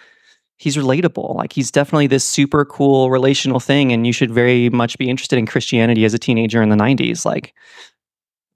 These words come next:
it's fine. So,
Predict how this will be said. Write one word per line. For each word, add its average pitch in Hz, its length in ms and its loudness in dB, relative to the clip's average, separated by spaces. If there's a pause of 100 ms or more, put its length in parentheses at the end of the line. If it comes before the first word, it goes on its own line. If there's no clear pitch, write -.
(640)
it's - 120 -8
fine. 143 500 -2 (2250)
So, 113 460 -4